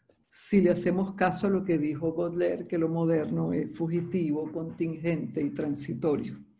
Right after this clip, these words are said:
¿Cómo quieren que lo que es transitorio, contingente y fugitivo no tenga, cuando estamos frente a eso, pequeños baches o grandes baches de pronto de sentido?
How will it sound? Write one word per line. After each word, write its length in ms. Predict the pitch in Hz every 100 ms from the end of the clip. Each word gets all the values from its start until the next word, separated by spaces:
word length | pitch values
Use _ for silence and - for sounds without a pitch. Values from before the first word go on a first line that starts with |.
| _ - _ _
¿Cómo 260 | 175 180
quieren 460 | - 185 180 190 190
que 100 | 175
lo 160 | 165 -
que 240 | 165 165
es 120 | 160 - - - _ -
transitorio, 920 | 180 175 170 180 - 175 170 165 160
contingente 800 | 170 165 175 165 156 165 160 170
y 60 | 165
fugitivo 760 | - 175 180 - 175 160 156 - _
no 420 | 196 208 202 202 -
tenga, 460 | 196 175 156 160
cuando 240 | 170 156 139
estamos 420 | - 180 175 190
frente 400 | 185 175 170 185
a 60 |
eso, 440 | 180 156 - 165 -
pequeños 460 | 165 190 180 180 170 - -
baches 640 | 190 190 185 - 160 - _ - _ -
o 140 | 160
grandes 540 | 139 151 190 214 160 143 -
baches 440 | 180 170 - -
de 120 | 160 160
pronto 500 | 156 147 135 - 165 - - -
de 160 | - 175
sentido? 960 | 170 - 165 160 - 190 185 147 135